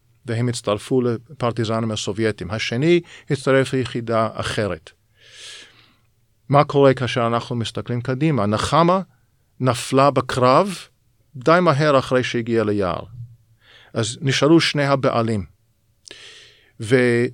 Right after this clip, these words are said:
מהם, בשם זיסל,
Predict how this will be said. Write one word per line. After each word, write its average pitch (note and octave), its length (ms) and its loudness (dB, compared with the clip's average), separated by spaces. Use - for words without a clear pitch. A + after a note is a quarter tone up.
מהם, B2 380 -2
בשם A#2+ 340 0
זיסל, C3+ 360 2